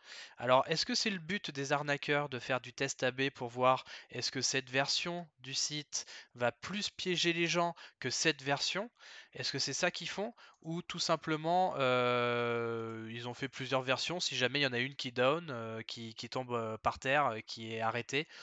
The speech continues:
Mais bon, je peux remarquer que c'est le même nom de domaine, donc, euh, je ne pense pas que ça soit cette solution. Je pense qu'ils font vraiment du test A B, euh, pour voir justement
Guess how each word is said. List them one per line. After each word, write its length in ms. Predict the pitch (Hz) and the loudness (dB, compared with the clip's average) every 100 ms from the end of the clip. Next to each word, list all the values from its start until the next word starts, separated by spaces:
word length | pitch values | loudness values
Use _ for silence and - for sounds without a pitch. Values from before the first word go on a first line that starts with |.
| - - - - | -4 -4 -4 -2
Mais 120 | 120 | 0
bon, 160 | 127 147 _ - _ _ | 2 0 _ -20 _ _
je 220 | 135 127 | -4 -4
peux 160 | 131 165 | 0 2
remarquer 440 | 160 160 151 196 | 6 6 6 2
que 100 | - | 0
c'est 160 | 147 147 | 0 2
le 100 | 135 | 4
même 220 | 151 156 | 4 2
nom 140 | 160 | -6
de 60 | 156 | -4
domaine, 460 | 143 160 156 127 113 | 0 2 4 2 -4
donc, 440 | 117 120 120 - | -10 -8 -8 -6
euh, 160 | 127 123 | -4 -2
je 120 | 123 | -2
ne 60 | 127 | -2
pense 240 | 135 - | -2 -2
pas 140 | - 165 | 0 -2
que 60 | |
ça 80 | 147 | -2
soit 180 | - 156 | -4 -4
cette 200 | 147 - | -4 -4
solution. 420 | 139 139 - 113 | -6 -6 -6 -4
Je 100 | - | -2
pense 200 | 139 139 | -2 -2
qu'ils 140 | - | -6
font 180 | - 175 | -8 -8
vraiment 380 | 139 135 147 170 | 2 4 6 2
du 120 | 160 | -2
test 280 | - 143 - | -2 -2 2
A 80 | 131 | 2
B, 220 | 131 170 - - - - - - | 4 2 0 -16 -14 -16 -16 -2
euh, 360 | 123 123 123 120 | 2 4 4 2
pour 200 | - 131 | 0 -4
voir 480 | 127 143 160 - - _ _ _ _ _ _ _ _ _ _ | 6 6 6 2 -20 _ _ _ _ _ _ _ _ _ _
justement 880 | - 127 127 165 - 143 139 147 - | -14 -8 -4 -2 0 2 4 4 2